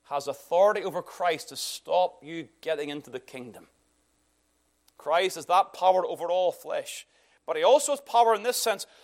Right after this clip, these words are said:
over mankind considered as corrupt and fallen.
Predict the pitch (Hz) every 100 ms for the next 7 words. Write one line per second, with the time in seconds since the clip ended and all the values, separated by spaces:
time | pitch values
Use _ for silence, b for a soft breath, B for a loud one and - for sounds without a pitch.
0 | b 240 285 269 254 262 254 240 220 202
1 | 196 202 b b - 220 - - 277 294
2 | 254 233 233 226 214 - - 214 240 247
3 | 202 202 - 269 269 208